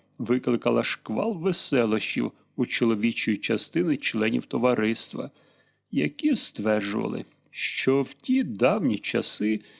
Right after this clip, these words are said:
єдиним проявом фемінізму британських жінок було те, що вони пили пиво на рівні з чоловіками, яке самі ж і варили.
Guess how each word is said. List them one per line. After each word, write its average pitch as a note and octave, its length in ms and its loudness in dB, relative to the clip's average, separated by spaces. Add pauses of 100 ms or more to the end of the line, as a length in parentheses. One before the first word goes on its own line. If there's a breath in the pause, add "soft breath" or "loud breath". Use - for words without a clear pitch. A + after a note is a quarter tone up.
(200 loud breath)
єдиним B2+ 580 0
проявом A#2 500 2
фемінізму B2+ 760 0
британських E3 680 0
жінок C#3+ 540 0 (360)
було B2 440 0 (160)
те, G#3+ 280 2 (280 soft breath)
що - 260 -2
вони E3 260 2
пили B2+ 320 4 (160)
пиво G#3+ 320 2
на A#2+ 160 4
рівні A2+ 300 2
з - 20 -4
чоловіками, A#2+ 960 2 (360)
яке F3 480 -2
самі C3+ 380 2
ж C#3+ 140 0
і - 20 2
варили. G#2+ 600 0